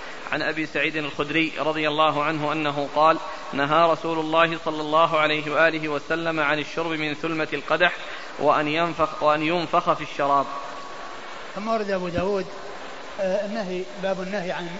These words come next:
Speaker 2: الشرب من ثلمة القدح. وثلمة القدح هي الكسر الذي يكون في، آه، أحد جوانبه من، آه،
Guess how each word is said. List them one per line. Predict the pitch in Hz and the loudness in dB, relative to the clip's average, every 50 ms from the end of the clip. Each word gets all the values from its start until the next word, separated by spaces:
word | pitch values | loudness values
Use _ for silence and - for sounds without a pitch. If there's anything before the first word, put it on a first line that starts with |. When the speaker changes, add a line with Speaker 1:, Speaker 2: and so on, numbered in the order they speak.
| - | -10
Speaker 2:
الشرب | 190 - - 214 208 | -10 -8 -6 -6 -4
من | 196 185 180 180 165 | -4 -4 -6 -6 -6
ثلمة | 180 214 208 190 - | -6 -6 -6 -6 -8
القدح. | 175 - - 190 175 165 - - - - - - - - - - - - - - - - - - - - - - - - - - | -8 -8 -6 -6 -6 -6 -8 -10 -12 -12 -12 -12 -12 -12 -12 -12 -12 -12 -10 -10 -10 -10 -12 -12 -12 -12 -12 -12 -12 -12 -10 -6
وثلمة | 185 196 190 185 240 277 247 220 - | -4 -4 -2 -2 -2 -2 -2 -2 -2
القدح | 202 202 - 220 214 240 - - | -2 0 0 2 2 2 0 0
هي | 190 208 208 208 202 196 | 0 0 2 2 2 2
الكسر | 190 - - 233 - - 175 165 | 0 0 -2 -2 -2 -2 -4 -6
الذي | 160 165 175 165 175 175 | -6 -4 -6 -6 -4 -4
يكون | 170 170 - 202 202 190 180 170 139 | -4 -4 -4 -4 -4 -2 -4 -6 -6
في، | 170 170 165 160 160 180 - - - - - - - - - - | -6 -6 -6 -8 -8 -10 -10 -12 -12 -12 -12 -12 -12 -12 -8 -8
آه، | 190 180 175 196 202 | -6 -4 -4 -6 -6
أحد | 180 - - 190 170 175 151 | -6 -6 -6 -6 -6 -4 -2
جوانبه | 170 175 180 180 180 190 208 180 165 135 160 165 196 240 - - - - - - - - - - - - - - - - - | 0 0 0 0 0 0 0 0 -2 -2 -2 -4 -6 -6 -8 -12 -12 -12 -12 -12 -12 -12 -12 -12 -12 -12 -12 -12 -12 -12 -10
من، | 208 202 202 202 196 190 190 | -8 -6 -6 -6 -4 -2 -2
آه، | 185 180 180 175 175 180 | -2 -2 -2 -2 -4 -4